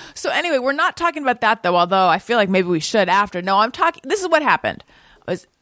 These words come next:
we recently purchased a, um, Great Value, 'cause again, not afraid to spend money, Great Value entertainment <laughs> assortment of crackers.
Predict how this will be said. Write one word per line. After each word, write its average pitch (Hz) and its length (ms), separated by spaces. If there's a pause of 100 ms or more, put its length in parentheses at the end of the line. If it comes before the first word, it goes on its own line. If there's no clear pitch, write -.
(340)
we 247 140
recently 311 460
purchased 254 720
a, 190 540
um, 160 580 (300)
Great 240 360
Value, 214 800 (680)
'cause 220 140
again, 214 480
not 165 160
afraid 254 260
to - 40
spend 311 260
money, 233 260
Great 254 320
Value 269 400
entertainment 247 680
<laughs> 196 60
assortment 196 400
of 165 80
crackers. 151 640